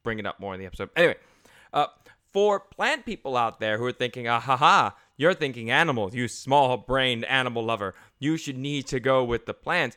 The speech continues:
But the tallest trees out there are about half the size of a Dynamax Pokemon, and there's a reason for that.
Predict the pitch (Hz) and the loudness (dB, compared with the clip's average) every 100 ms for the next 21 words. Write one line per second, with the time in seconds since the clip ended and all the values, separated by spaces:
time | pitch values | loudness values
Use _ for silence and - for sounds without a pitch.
0 | - - - 127 120 175 196 185 127 120 | -14 -20 -20 -20 -4 2 4 4 4 0
1 | 110 120 135 156 - _ _ _ - 131 | 2 4 4 2 -2 _ _ _ -6 -6
2 | - 185 208 202 180 - 185 165 147 143 | 0 2 4 2 -4 -4 -2 0 2 0
3 | 156 - 104 90 113 117 - - 123 147 | 0 -4 -4 -2 0 0 -2 -4 -2 2
4 | 165 156 120 - 123 113 104 104 101 104 | 2 2 -6 -4 0 2 0 -4 -4 -2
5 | 104 104 101 - - 92 95 98 107 110 | -2 -4 -8 -8 -10 -10 -8 -8 -8 -10
6 | 110 117 104 110 123 120 107 104 95 85 | -10 -10 -8 -8 -8 -8 -10 -10 -8 -10
7 | 76 | -14